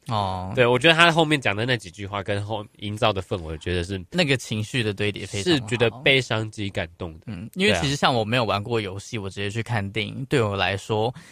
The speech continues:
Speaker 1: 也不会到、呃，
Speaker 2: 啊，对，
Speaker 1: 就是
Speaker 2: 你没玩过游戏哦。
Speaker 1: 很出戏，
Speaker 2: 嗯。
Speaker 1: 或者是完全，完全无法就是 get 到他在讲什么的那种感觉。反正就是，
Speaker 2: 对。
Speaker 1: 嗯，怎么讲，我把它当做一部电影来看的话，它很完整的交代完一个完整的故事，而且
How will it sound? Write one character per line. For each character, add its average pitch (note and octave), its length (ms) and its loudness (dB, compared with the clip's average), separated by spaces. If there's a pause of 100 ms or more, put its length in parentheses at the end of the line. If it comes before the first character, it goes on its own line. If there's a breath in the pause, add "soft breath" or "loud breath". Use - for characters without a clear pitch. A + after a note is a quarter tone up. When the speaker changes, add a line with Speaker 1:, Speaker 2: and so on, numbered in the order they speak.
(140 loud breath)
Speaker 1:
也 A2+ 120 0
不 A2 140 -2
会 C#3 220 4
到、 B2 280 6 (500 loud breath)
呃， A2+ 100 2
Speaker 2:
啊， A2 80 2
对， D#3 100 6
Speaker 1:
就 C#3 60 4
是 - 60 4
Speaker 2:
你 - 40 8
没 A2+ 60 6
玩 A2 120 2
过 A#2+ 80 2
游 G2+ 120 2
戏 - 120 -10
哦。 B2+ 60 2
Speaker 1:
很 A2+ 80 4
出 B2 260 0
戏， G#2+ 280 -2
Speaker 2:
嗯。 C3 40 4
Speaker 1:
或 C3 80 2
者 G#2+ 80 0
是 B2 180 0
完 G#2+ 140 4
全， G#2+ 220 -2 (120)
完 A#2 140 2
全 A#2+ 160 0
无 A2+ 60 -4
法 G#2+ 160 4
就 A2 80 -4
是 A2 120 -2
get A2+ 180 0
到 G#2 180 2
他 G#2 60 -2
在 G#2 100 0
讲 G2+ 180 -6
什 - 140 -14
么 F#2 80 -10
的 G2 80 -10
那 G#2 80 -8
种 F#2+ 160 -8
感 - 240 -6
觉。 G#2 180 -12
反 G#2 240 -2
正 A2+ 80 2
就 F#2+ 80 2
是， B2 200 0
Speaker 2:
对。 - 80 -16 (260 loud breath)
Speaker 1:
嗯， A2 160 -4
怎 G2+ 100 -4
么 G#2 80 -2
讲， G#2+ 220 0 (200)
我 A#2 140 -8
把 G#2+ 140 4
它 B2 100 6
当 B2+ 200 2
做 B2+ 120 0
一 G#2+ 60 0
部 A2+ 140 -4
电 G#2+ 160 -2
影 G2+ 80 -6
来 D2+ 160 -6
看 A#2+ 200 -2
的 F2+ 120 -10
话， G2+ 320 0
它 A2 440 4
很 B2 280 -2
完 G#2 180 2
整 A#2 140 -2
的 G2 80 -4
交 G#2+ 160 2
代 A2 180 4
完 F#2 260 2
一 A2 60 -10
个 A2 80 -2
完 G2+ 160 -2
整 G#2+ 100 -6
的 G2 80 -12
故 G#2+ 200 -10
事， - 180 -12
而 G#2+ 60 -4
且 G#2 280 0